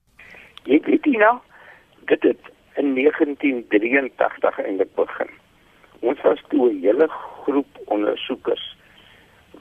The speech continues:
wat oor Griekwa-Afrikaans gewerk het.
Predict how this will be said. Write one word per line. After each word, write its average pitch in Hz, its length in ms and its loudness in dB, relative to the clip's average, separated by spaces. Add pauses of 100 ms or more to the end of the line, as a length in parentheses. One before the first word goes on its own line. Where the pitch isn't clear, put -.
wat 107 180 4 (880)
oor 113 240 4
Griekwa-Afrikaans - 1700 -2
gewerk - 500 -6
het. - 220 -16